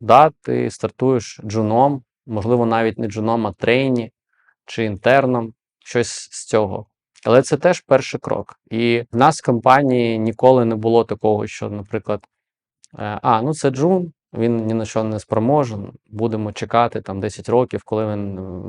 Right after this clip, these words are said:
не буде вже джуном». Ні, якщо ти профі, якщо тобі хочеться, ти будеш дуже швидко рости. Тобі потрібно класно,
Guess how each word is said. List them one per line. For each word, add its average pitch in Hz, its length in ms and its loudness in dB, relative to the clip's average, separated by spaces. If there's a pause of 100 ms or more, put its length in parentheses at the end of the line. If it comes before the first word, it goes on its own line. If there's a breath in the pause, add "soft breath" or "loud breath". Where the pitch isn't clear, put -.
(120)
не 107 80 -4
буде 113 260 -2
вже 104 180 -4
джуном». 95 440 -6 (800 soft breath)
Ні, 113 220 2
якщо 104 360 4
ти 135 720 4 (180)
профі, 170 460 4 (100)
якщо 113 340 0
тобі 113 500 -2
хочеться, 117 1000 -2 (600)
ти 127 160 2
будеш 113 360 -8
дуже 113 220 -6
швидко 104 420 -4
рости. - 420 -12 (120)
Тобі 131 160 -4
потрібно 107 840 -4
класно, 131 600 -2